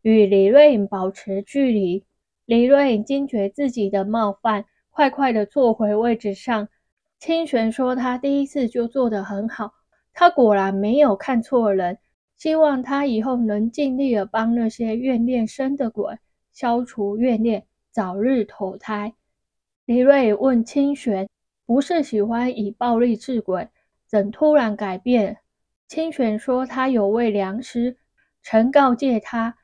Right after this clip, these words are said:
要以爱去感化人事物，他不相信，认为严厉才能达到最佳的效果，但这个效果只是徒增更多的怨气，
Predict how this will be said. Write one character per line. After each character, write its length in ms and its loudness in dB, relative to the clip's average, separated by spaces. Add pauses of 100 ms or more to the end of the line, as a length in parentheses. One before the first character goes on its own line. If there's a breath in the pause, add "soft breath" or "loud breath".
(240)
要 220 4
以 220 -2
爱 260 -4
去 240 -6
感 260 -12
化 240 -4
人 260 0
事 340 -2
物， 300 0 (280)
他 160 4
不 160 -2
相 320 -2
信， 260 -4 (360)
认 220 2
为 200 4
严 360 4
厉 340 2 (240)
才 220 -2
能 220 0
达 220 -4
到 200 -2
最 280 0
佳 200 -2
的 120 -2
效 320 -2
果， 360 -2 (300)
但 240 2
这 140 0
个 120 2
效 300 -2
果 380 -4 (260)
只 140 -4
是 240 0
徒 320 -2
增 260 -2
更 220 6
多 160 0
的 160 0
怨 340 0
气， 460 -4